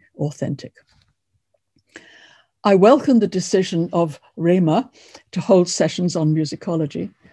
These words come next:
but there is still room for more two-way communication. Of course, the best advocates for close cooperation are when one person embodies both at a high professional level,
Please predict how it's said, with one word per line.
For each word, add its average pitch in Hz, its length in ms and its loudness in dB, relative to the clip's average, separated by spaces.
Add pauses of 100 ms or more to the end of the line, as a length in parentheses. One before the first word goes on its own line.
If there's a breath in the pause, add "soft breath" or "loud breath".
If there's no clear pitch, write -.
(140 soft breath)
but 196 200 -2
there 180 120 4
is 175 120 -2
still 247 320 4
room 175 260 2
for 180 160 -2
more 180 540 2
two-way 175 420 0
communication. 156 960 -2 (640 soft breath)
Of 185 100 -6
course, 165 320 4
the - 80 -6
best 220 420 0
advocates 208 560 -4
for 160 120 -10
close 190 340 0
cooperation 165 880 -6 (180 loud breath)
are 175 120 0
when 170 260 2
one 214 240 2
person 143 500 -6 (180 soft breath)
embodies 160 520 -2
both 160 440 2 (280 soft breath)
at 151 100 -4
a 180 160 -6
high 139 160 -2
professional 165 720 -6
level, - 420 -4